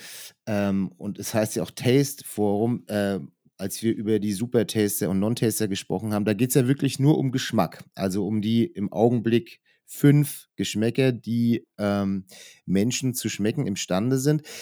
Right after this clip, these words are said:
Was ist denn so mit Aromen? Ja, also ich meine, dass etwas, weiß ich nicht, dass ein Tequila nach grüner Paprika oder nach Speck oder nach, äh,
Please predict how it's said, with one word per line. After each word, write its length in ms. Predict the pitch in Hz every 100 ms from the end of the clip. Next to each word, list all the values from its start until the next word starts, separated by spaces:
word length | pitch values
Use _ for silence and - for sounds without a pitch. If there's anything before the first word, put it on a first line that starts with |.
| - -
Was 180 | 117 -
ist 220 | 165 -
denn 340 | 202 196 190 -
so 440 | 135 113 151 156 147
mit 360 | 147 147 - -
Aromen? 840 | 123 117 101 135 143 104 73 82
Ja, 340 | - 78 98 123
also 280 | 107 101 104
ich 160 | 110
meine, 320 | 120 117 117
dass 320 | 101 113 - -
etwas, 680 | 131 - 120 117 - - _
weiß 200 | 90 92
ich 80 | 82
nicht, 140 | 87 95
dass 140 | 104
ein 60 | 107
Tequila 420 | 110 - 147 139
nach 160 | 120
grüner 260 | - 131 120
Paprika 720 | 113 135 - - 90 80 80 -
oder 500 | 101 98 98 98 85
nach 320 | 95 95 87 -
Speck 540 | - - 101 - - -
oder 540 | 95 95 95 95 95 -
nach, 540 | 92 90 90 87 - _ - - - - - _ -
äh, 360 | 101 101 98